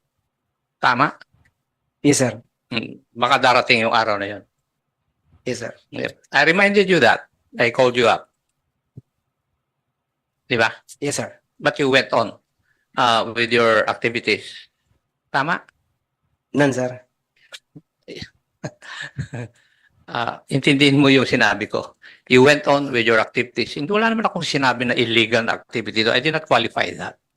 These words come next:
Speaker 1: You went on with your activities. Kasi darating tayo dun sa banda roon eh.
Speaker 2: Yes, sir. Yes, sir.
Speaker 1: Mm, okay. K-, kayo naman, taga Davao. Nasaan na kayo ngayon? Assign.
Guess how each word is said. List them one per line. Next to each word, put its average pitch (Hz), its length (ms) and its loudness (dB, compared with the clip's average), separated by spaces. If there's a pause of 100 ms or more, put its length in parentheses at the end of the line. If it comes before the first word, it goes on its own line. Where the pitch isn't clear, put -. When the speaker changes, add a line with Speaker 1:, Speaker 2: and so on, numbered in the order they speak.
(320)
Speaker 1:
You 123 240 6
went 139 240 2
on 131 160 2
with 113 160 0
your 98 160 2
activities. 107 480 -6
Kasi 165 240 -2
darating 151 480 -2
tayo 135 240 0
dun 131 80 -2
sa 120 160 -2
banda 117 240 0
roon 120 240 -6
eh. - 160 -20 (160)
Speaker 2:
Yes, 139 240 -4
sir. 104 240 -10
Yes, 110 160 -8
sir. 120 80 -12
Speaker 1:
Mm, - 80 -10
okay. - 320 -14 (800)
K-, - 160 -12
kayo 180 320 4
naman, 156 240 2
taga 139 240 2
Davao. 107 400 2
Nasaan 208 320 0
na 202 80 -2
kayo 160 160 2
ngayon? 113 400 -2 (480)
Assign. 120 400 -4